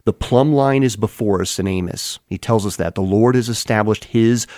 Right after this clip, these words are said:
plumb line. He is the chief cornerstone. We keep what we have done when we lie against the truth, according to James chapter three,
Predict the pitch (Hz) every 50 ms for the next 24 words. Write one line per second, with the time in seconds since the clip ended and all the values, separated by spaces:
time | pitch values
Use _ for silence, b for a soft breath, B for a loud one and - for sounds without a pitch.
0 | B B B B B _ - - - 131 120 117 113 110 104 95 87 80 78 78
1 | 90 95 117 120 120 123 107 95 113 110 - - - - - 139 143 - - -
2 | - - - 135 135 127 120 104 - - - 110 98 87 82 87 92 110 98 -
3 | - - 131 135 151 - - B B B B B B B B 127 117 98 113 95
4 | - - 113 107 98 98 90 127 135 143 160 175 170 127 110 107 101 98 98 101
5 | 104 117 147 175 175 151 131 147 156 147 - - - 120 - - - 180 156 110
6 | - - 101 - - 117 107 107 101 98 85 95 107 107 107 98 - - - 117
7 | 98 98 - - 92 - - 104 101 95 98 107 107